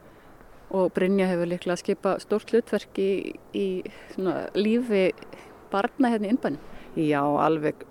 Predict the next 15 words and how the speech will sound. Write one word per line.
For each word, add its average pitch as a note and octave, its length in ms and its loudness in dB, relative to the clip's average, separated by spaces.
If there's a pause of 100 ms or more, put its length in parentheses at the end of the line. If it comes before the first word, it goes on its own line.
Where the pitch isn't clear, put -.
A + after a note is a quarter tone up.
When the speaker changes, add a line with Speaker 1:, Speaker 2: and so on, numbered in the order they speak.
(120)
Speaker 2:
klálega, E3 480 2
sko. C#3+ 260 -6
Og D3+ 80 -4
svo F#3 140 2
náttúrulega F3+ 440 0
var F#3+ 320 2
kaupfélagsverslun D#3+ 720 -2
hérna D#3 160 0
lengi D3 460 0 (300)
í F3+ 160 -4
Höfnishúsinu, E3 840 -4 (1040)
sem E3 240 2
er, D#3+ 180 2
var E3 160 2
eitt, E3+ 240 -6